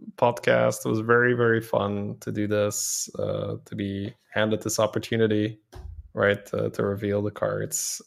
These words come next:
And yeah, hope, uh, hope to do it again at some point in the future, and really excited to start testing these cards for you guys and then coming back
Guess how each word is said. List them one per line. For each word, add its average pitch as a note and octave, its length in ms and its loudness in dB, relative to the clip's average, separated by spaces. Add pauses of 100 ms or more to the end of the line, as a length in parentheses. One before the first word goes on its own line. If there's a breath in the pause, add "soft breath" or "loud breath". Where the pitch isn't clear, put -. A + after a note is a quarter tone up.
And G#2+ 580 -6 (960)
yeah, D#3+ 180 2 (200)
hope, - 460 4
uh, A2 400 8
hope - 280 0
to - 80 2
do A2+ 160 6
it G#2+ 60 4
again G#2+ 240 4
at G2+ 140 -2
some G#2+ 180 0
point G#2 220 0
in G2+ 80 -2
the G2+ 80 -6
future, A2+ 400 -2
and G2 260 -6
really G#2 560 0
excited G2+ 520 -4
to A2+ 340 -4 (360 soft breath)
start G#2+ 720 6 (1200)
testing A2 500 4
these - 200 -2
cards - 260 -4
for - 120 -8
you - 80 -4
guys - 280 -4
and A2+ 100 -4
then A2+ 140 -6
coming B2+ 300 6
back B2 360 8